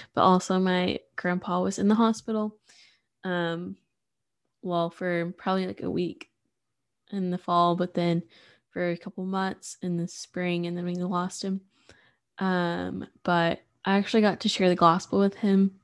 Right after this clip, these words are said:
um, when he was on ho-, in hospice and accepted Christ. And so that was super special. But, um,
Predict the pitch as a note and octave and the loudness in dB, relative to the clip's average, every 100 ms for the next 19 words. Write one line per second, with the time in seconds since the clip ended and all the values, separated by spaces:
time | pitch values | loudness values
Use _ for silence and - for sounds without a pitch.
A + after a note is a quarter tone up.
0 | - _ - - _ _ _ _ _ _ | -20 _ -20 -20 _ _ _ _ _ _
1 | _ _ _ - G3 F#3+ G3+ G#3 A3 G3+ | _ _ _ -2 2 2 2 -2 0 4
2 | F#3+ G3 F#3+ - F3+ F3+ - A3 B3+ G3 | 6 8 6 6 4 4 2 2 4 6
3 | F#3 F#3+ F#3 - A3+ A3 - - _ - | 6 6 4 2 2 0 -2 -14 _ -2
4 | F3+ E3+ E3+ E3+ - _ _ _ _ _ | 2 2 2 0 -4 _ _ _ _ _
5 | - - G#3 F#3+ G3+ G3 F#3+ F3+ G#3+ A3 | -10 -2 0 2 2 2 2 4 4 4
6 | G#3 G3 G3 F#3 - F#3 - - - G3 | 2 2 4 4 4 2 0 -6 -2 0
7 | F#3 - F3 F3+ F#3+ F#3 - _ _ _ | 2 2 2 2 2 2 0 _ _ _
8 | _ _ _ _ _ - F#3 F3 - - | _ _ _ _ _ 0 4 6 4 -6
9 | - - - _ - F#3 F3 E3 E2 F#3 | -20 -20 -20 _ 6 8 8 8 4 0